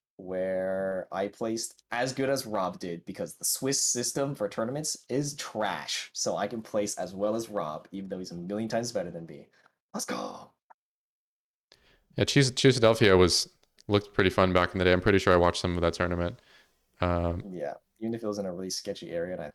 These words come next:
Speaker 1: felt like I was gonna get robbed if I stepped out of the tournament venue. Super fun tournament, and I got to meet my heroes. I sat next to Neeb.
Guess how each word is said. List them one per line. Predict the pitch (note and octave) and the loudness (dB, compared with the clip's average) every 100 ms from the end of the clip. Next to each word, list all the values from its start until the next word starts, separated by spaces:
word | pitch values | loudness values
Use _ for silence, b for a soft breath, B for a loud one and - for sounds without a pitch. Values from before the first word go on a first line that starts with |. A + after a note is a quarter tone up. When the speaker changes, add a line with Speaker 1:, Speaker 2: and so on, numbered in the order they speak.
| _ | _
Speaker 1:
felt | F#2+ F2 | -8 -8
like | F2 | -8
I | |
was | E2 | -10
gonna | F2 D2+ | -10 -10
get | C#2 | -10
robbed | D#2 F2 F2 | -6 -6 -6
if | E2+ | -10
I | C#2+ | -10
stepped | - F#2 F2+ | -10 -8 -8
out | F2 | -8
of | |
the | D2 | -8
tournament | G2 G2+ G2+ | -10 -8 -8
venue. | A2 A2+ A#2 _ | -4 -4 -6 _
Super | - - C3 A2+ | -12 -6 -6 -4
fun | G#2+ G2 | -4 -4
tournament, | G2 F#2+ F#2+ F#2+ - | -8 -8 -8 -10 -12
and | F#2 F2 E2+ | -10 -8 -8
I | |
got | E2+ F2 | -8 -10
to | F2+ | -10
meet | F2 F#2 - | -12 -12 -12
my | - F2+ | -10 -10
heroes. | F#2+ - F3+ D#3+ B2 F2+ - - _ - | -10 -10 -6 -4 -4 -4 -10 -18 _ -8
I | |
sat | - B2 A#2+ | -2 -2 0
next | B2+ - | -2 -2
to | A#2+ | -4
Neeb. | A2 A#2+ A2+ G2+ | -2 0 0 -2